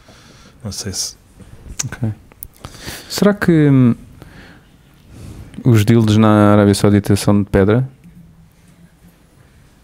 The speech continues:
Speaker 1: Ou de camelo? Não sei. Porque como baba muito, não é?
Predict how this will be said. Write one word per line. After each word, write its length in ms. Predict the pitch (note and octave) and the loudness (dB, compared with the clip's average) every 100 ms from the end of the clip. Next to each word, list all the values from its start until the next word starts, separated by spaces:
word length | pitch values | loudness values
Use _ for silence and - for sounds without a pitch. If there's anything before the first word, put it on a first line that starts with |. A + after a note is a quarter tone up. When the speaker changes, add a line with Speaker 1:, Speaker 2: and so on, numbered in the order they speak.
| _ _ _ _ _ _ _ - - - C3+ C3 - - - - - _ - - - | _ _ _ _ _ _ _ -20 -20 -20 -20 -20 -20 -20 -20 -20 -20 _ -20 -20 -6
Speaker 1:
Ou 100 | A2 | -2
de 60 | G2 | 0
camelo? 380 | - G2 C3 D3 - - _ - - - - - _ _ - F3 - - - - - - - - | 0 0 0 0 -6 -20 _ -20 -20 -20 -20 -20 _ _ -20 -20 -20 -20 -20 -20 -20 -20 -20 -20
Não 80 | - | -16
sei. 300 | - G2+ A2 - - - - - - - - - - - _ - - - - - - - - - - - - - | -6 -4 -4 -10 -20 -20 -20 -20 -20 -20 -20 -20 -20 -20 _ -20 -20 -20 -20 -20 -20 -20 -20 -20 -20 -20 -20 -20
Porque 140 | - - | -20 -8
como 240 | G2 F2+ | -2 0
baba 280 | F2+ F2+ F#2 | 0 2 2
muito, 300 | F#2 A#2 B2+ G#2 | 2 2 -2 -2
não 80 | |
é? 80 | G2 | -2